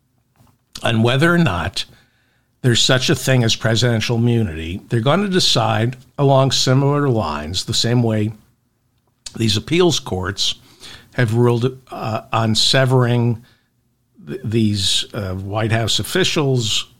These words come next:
uh, uh, from the rico trial and moving them into a federal courthouse. Uh, the very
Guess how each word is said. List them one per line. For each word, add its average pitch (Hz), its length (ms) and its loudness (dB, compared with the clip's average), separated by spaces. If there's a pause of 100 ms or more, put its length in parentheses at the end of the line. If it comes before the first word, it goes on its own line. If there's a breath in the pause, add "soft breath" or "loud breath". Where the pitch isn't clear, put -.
(120)
uh, 95 300 -8 (680)
uh, 92 180 -10
from 107 380 -2
the 101 100 -4
rico 117 380 0
trial 87 360 -6
and 95 120 -4
moving 107 300 0
them 98 180 -4
into 92 200 -6
a 90 40 -8
federal 87 440 -8
courthouse. - 760 -8 (960 loud breath)
Uh, 120 320 2 (1600)
the 123 160 2
very 226 580 2